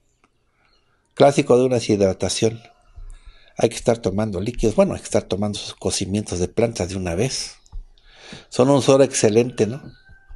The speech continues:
Generalmente el herbolario agrega algunas raíces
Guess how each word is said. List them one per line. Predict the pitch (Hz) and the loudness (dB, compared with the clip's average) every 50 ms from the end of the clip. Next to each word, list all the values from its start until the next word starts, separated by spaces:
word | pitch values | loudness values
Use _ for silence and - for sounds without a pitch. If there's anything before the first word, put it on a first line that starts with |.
| - - - - - - - - _ _ _ _ _ - - | -20 -20 -20 -20 -20 -20 -20 -20 _ _ _ _ _ -4 0
Generalmente | - 123 131 139 135 139 143 143 139 - | 2 4 6 6 6 6 4 4 4 4
el | 131 120 | 4 6
herbolario | 113 110 110 117 127 131 139 160 156 | 6 6 6 6 8 8 8 8 8
agrega | 135 113 107 113 107 98 101 98 95 95 - - _ _ _ _ _ _ _ _ _ _ _ _ _ _ _ _ _ _ _ _ _ _ - - - | 6 6 6 4 4 4 2 0 0 -2 -8 -16 _ _ _ _ _ _ _ _ _ _ _ _ _ _ _ _ _ _ _ _ _ _ -10 -10 -4
algunas | - 113 110 98 113 123 117 104 92 90 | 0 2 2 2 2 2 0 0 -2 -2
raíces | 90 95 113 117 117 - - 101 - - - - - - - | -2 -2 -2 -2 -4 -4 -6 -6 -6 -6 -8 -10 -10 -12 -16